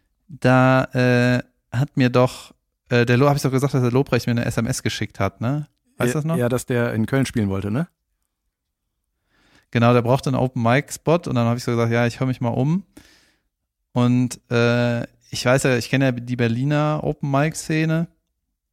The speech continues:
Speaker 1: und, ähm, ja, weiß ja auch, was der will. Der will einfach, äh, ein bisschen Zeug testen, will eine vernünftige Show. Und dann hab ich das so ein bisschen für den organisiert, ne? Hab da so ein paar Leute gefragt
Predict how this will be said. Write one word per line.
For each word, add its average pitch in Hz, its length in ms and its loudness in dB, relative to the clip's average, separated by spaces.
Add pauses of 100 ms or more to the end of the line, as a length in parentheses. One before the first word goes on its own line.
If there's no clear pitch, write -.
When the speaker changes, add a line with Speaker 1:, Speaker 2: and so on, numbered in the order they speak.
Speaker 1:
und, 123 580 0
ähm, 113 600 -2 (320)
ja, 98 240 -8
weiß 107 200 -2
ja 104 100 2
auch, 104 140 0
was 110 180 -2
der 104 220 0
will. 127 320 2
Der 110 120 -2
will 113 80 -4
einfach, 110 480 -6
äh, 113 260 -4
ein 110 120 -6
bisschen 113 240 -10
Zeug 120 320 -2
testen, 139 600 -2 (680)
will 120 100 2
eine 120 100 4
vernünftige 120 460 0
Show. 123 300 2
Und 139 60 4
dann 120 80 4
hab 127 80 2
ich 123 60 2
das 120 100 2
so 120 60 0
ein 120 40 2
bisschen 131 180 -2
für 123 100 -2
den 117 160 2
organisiert, 107 720 0
ne? 113 140 -2
Hab 113 120 -4
da 107 140 0
so 104 80 -2
ein 104 80 -4
paar 110 160 -6
Leute 117 240 0
gefragt - 560 -4